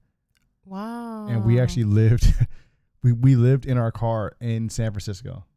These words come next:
Speaker 1: Oh, shit.
Speaker 2: And my
Speaker 1: See, I can relate to that.
Speaker 2: Yeah.
Speaker 1: I have been through that with my ex-husband, so.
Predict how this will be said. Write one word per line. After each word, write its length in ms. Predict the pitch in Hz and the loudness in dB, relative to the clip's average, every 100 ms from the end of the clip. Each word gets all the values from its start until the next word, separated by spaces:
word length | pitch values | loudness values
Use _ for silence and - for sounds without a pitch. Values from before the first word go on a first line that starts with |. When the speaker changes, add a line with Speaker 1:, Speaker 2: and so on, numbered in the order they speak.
| _ | _
Speaker 1:
Oh, 140 | 190 185 | -16 -14
shit. 340 | - 165 151 - | -14 -14 -14 -8
Speaker 2:
And 320 | 113 110 87 | -4 -4 -4
my 280 | 107 101 107 | -4 2 2
Speaker 1:
See, 80 | |
I 160 | 113 117 | 2 0
can 200 | 110 277 | -2 -6
relate 340 | 208 190 180 | -6 -6 -8
to 100 | - 160 | -10 -10
that. 300 | 147 95 - - - _ _ _ _ _ | -10 -10 -14 -18 -18 _ _ _ _ _
Speaker 2:
Yeah. 180 | 95 107 92 | -16 -14 -12
Speaker 1:
I 80 | 170 | -10
have 200 | 185 160 | -8 -8
been 200 | 170 156 | -8 -8
through 160 | 151 | -10
that 180 | 147 131 | -10 -10
with 140 | 151 151 | -10 -10
my 100 | 147 | -10
ex-husband, 680 | 143 - 139 135 139 143 151 | -12 -12 -12 -12 -16 -18 -20
so. 160 | _ - | _ -20